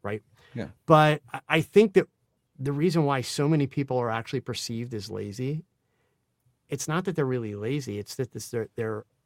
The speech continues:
Speaker 1: fearful. They're risk averse. You know,
Speaker 2: Yeah.
Speaker 1: we, we have a big problem with younger people today and with the idea of anxiety. And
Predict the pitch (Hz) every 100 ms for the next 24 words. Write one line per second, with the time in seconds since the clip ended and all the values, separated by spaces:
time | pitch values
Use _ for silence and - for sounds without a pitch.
0 | _ _ - 156 - - 110 113 127 -
1 | - - _ _ _ _ _ _ _ _
2 | _ 123 117 120 117 113 - 127 131 127
3 | 120 143 160 123 - 135 156 - 120 131
4 | 160 117 98 104 107 107 104 101 107 120
5 | 151 - 117 107 98 104 101 95 95 -
6 | _ _ _ _ _ _ 123 110 - 117
7 | 98 - 107 107 110 107 101 95 101 120
8 | 87 78 _ _ _ _ _ _ _ _
9 | 113 110 110 107